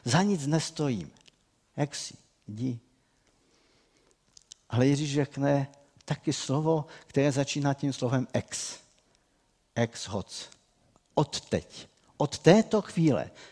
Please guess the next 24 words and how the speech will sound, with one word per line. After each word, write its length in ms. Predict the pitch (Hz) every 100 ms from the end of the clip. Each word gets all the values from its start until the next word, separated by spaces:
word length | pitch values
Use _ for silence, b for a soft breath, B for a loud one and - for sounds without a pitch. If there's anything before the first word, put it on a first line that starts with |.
| B
ty 120 | -
máš 360 | 190 185 180 -
plnit 380 | - 175 180 143
moji 260 | 147 143
vůli. 400 | 127 110 87 - - - B B B B B B B -
Ty 280 | 185 175 156 -
vyjdeš, 680 | 98 180 180 113 71 - - B -
ty 100 | 156
máš 360 | 160 156 - -
exit, 400 | 170 160 147 104
východ, 440 | 165 185 - 180 B B B
od 280 | - - -
teďko 580 | 214 208 - 208 208 B B B _
bude 500 | 107 156 175 175 165
všechno 480 | - 165 - - 135
jinak. 360 | 131 98 85 - -
Možná 240 | 143 190
si 140 | 160 170
vybavíte 580 | 170 160 165 185 180
to 100 | 170
slovo 300 | 147 165 165
na 100 | 160
začátku, 680 | 143 147 - 143 143 - - B B -
kdy 460 | 135 156 147 143